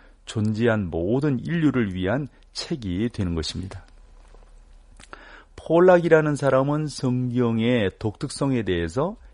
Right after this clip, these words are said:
이러한 말을 남겼어요. "성경은 창조 이전의 영원한 세계와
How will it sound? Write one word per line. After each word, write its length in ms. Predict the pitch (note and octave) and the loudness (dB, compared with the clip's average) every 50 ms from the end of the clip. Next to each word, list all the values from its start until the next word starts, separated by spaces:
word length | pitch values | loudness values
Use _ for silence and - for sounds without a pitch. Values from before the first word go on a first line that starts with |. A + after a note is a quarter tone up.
| - - - | -20 -10 -6
이러한 300 | A2+ A2 A2+ A2 G2+ F#2+ | -2 0 0 0 0 -2
말을 240 | F2+ F2+ F#2 F2+ F2+ | -2 -2 -2 0 -2
남겼어요. 720 | E2+ E2 E2 F2 E2 E2 D#2 - - F2+ G#2 A2+ F#2+ D#2+ - - _ - - - _ - - - - - - - | -2 -2 -2 -4 -4 -6 -6 -4 -4 -4 -2 -4 -6 -8 -14 -18 _ -20 -20 -20 _ -20 -20 -20 -20 -20 -20 -20
"성경은 500 | - - - A#2 A2 G#2 G#2+ G#2+ A2 G#2+ | -14 -4 -2 -2 0 0 0 0 0 -2
창조 580 | G#2 - - - C#3 C3+ C3 B2 A#2 B2+ B2 B2+ | -4 -6 -8 -4 -4 -2 -2 0 2 2 2 2
이전의 680 | - - C3 C3+ C3+ A#2 A#2+ G#2 G2+ G#2+ A2 A2 G#2+ G2 | 0 -2 -4 -6 -2 -2 0 0 0 -2 -4 -4 -6 -4
영원한 420 | G2 G2 G2+ G#2+ A2 A2 A2+ A2 G#2+ | -4 -4 -2 -2 -2 -2 -2 -2 -4
세계와 640 | G2 - A#2 G#2 F#2+ G2+ G2 F#2 G#2+ C3+ D#3+ F3 | -4 -4 -6 -4 -2 -2 0 2 0 0 0 -4